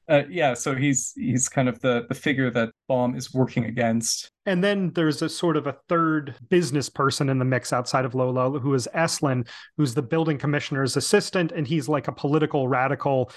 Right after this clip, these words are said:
Speaker 2: who hangs out with her for free, reading her sad poetry that depresses her.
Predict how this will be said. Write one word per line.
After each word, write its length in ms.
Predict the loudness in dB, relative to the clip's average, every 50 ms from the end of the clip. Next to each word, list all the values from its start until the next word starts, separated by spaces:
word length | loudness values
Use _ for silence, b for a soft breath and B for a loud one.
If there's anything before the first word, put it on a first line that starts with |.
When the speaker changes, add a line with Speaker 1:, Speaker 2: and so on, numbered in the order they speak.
| B B B B B B
Speaker 2:
who 120 | 0 0
hangs 340 | 2 2 0 0 0 0 2
out 180 | 0 0 0 -2
with 140 | -4 -4 -2
her 160 | 0 -2 0
for 180 | 0 -2 -6
free, 420 | -6 -4 -2 0 2 2 2 0 0
reading 360 | 0 0 0 0 -2 -2 -2
her 260 | 0 0 0 0 0 -2
sad 360 | -4 -2 0 0 0 0 -2
poetry 460 | -2 0 0 0 0 0 0 0 0
that 180 | 0 0 -2 -2
depresses 580 | -4 -4 0 0 0 0 0 -2 -2 -2 -2 -2
her. 180 | -4 -4 -6